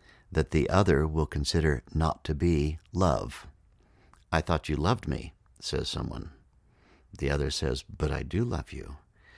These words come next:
Well, when I talk about love, it would preclude all those behaviors that I heard from you this morning. The other one says, "Well, when I talk about love, it wouldn't preclude those <laughs> behaviors."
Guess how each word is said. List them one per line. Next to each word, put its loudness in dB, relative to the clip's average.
Well, 2
when 2
I 4
talk 0
about -4
love, -2
it 4
would 2
preclude 4
all 4
those 2
behaviors 0
that -2
I 0
heard -2
from -2
you 2
this -4
morning. 2
The 2
other 2
one 0
says, -4
"Well, 2
when 0
I 0
talk -2
about -4
love, -2
it 0
wouldn't 2
preclude -2
those 2
<laughs> -8
behaviors." -6